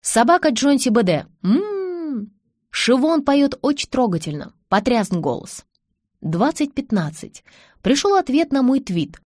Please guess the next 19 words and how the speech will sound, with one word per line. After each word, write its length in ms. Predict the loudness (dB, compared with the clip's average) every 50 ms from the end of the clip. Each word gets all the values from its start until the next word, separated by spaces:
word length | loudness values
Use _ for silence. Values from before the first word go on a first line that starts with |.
| _ _ _
от 140 | -6 -2 0
какого-то 500 | -2 0 2 2 2 2 2 0 0 0
собака-рокстера. 1200 | 0 0 0 0 2 2 0 -2 0 -2 0 2 2 0 0 -2 -6 -8 -6 -6 -8 -8 -10 -16 _ _ _ _ _ _ _
«Собака-рокстер, 920 | -4 0 2 4 4 4 2 4 2 2 2 2 0 -2 -2 0 0 0 0
собака 380 | 0 0 0 0 0 0 0 -2
Джонси 340 | -2 0 -2 -2 0 0 0
Б 100 | 0 2
Д. 260 | 4 2 2 0 -4 _ _ _ _ _ _ _ _ _ _ -8
Шивон 380 | -2 0 2 2 2 2 2
поёт 220 | 4 4 2 2 2
очень 260 | -2 -2 -2 -2 -2 0
трогательно. 560 | 2 2 2 2 0 -2 -2 -4 -4 -6 -10 _ _ _ _ _ _ _
Практически 640 | 0 0 0 0 2 0 0 0 0 -4 0 0 2
рыгаю, 480 | 2 4 2 2 2 2 0 -4 -4 -2
у, 360 | 0 2 2 2 0 -2 -4
то 180 | -4 0 2 2
есть 220 | 4 2 2 2
рыдаю». 460 | 2 2 4 4 4 2 0 -2 -4 -12 _ _ _ _ _ _ _ _ _ _ _ _ _
«Мама!» 560 | 0 2 4 4 6 6 6 4 4 2 -2